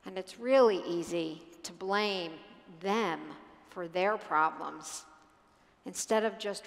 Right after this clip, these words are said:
reaching out and offering a hand of assistance for those people.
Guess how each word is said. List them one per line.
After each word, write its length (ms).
reaching 400
out 320
and 160
offering 480
a 80
hand 680
of 140
assistance 920
for 140
those 340
people. 420